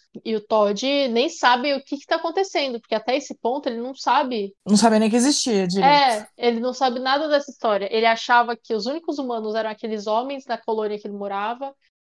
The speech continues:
Speaker 1: Ele achava que as mulheres todas tinham sido mortas pelos,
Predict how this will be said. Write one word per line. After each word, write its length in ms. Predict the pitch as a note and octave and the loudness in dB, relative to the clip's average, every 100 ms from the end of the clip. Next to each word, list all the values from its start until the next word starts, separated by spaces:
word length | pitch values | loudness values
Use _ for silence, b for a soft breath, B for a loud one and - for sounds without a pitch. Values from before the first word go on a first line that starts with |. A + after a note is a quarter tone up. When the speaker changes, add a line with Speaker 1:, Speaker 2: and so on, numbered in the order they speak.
| _ | _
Speaker 1:
Ele 160 | A3 A3 | -2 0
achava 300 | G#3+ A3+ G#3+ | 2 2 0
que 80 | A3+ | -2
as 100 | G#3 | -2
mulheres 400 | G#3+ G#3+ G#3+ - | 0 0 -2 -4
todas 280 | A#3 B3 - | -4 -2 -4
tinham 160 | A#3 | -8
sido 320 | A3+ A#3 G#3 | -10 -8 -6
mortas 400 | G#3+ G#3 G3+ G#3+ | -2 0 -2 -6
pelos, 400 | - G#3 G3 - | -6 -4 -4 -10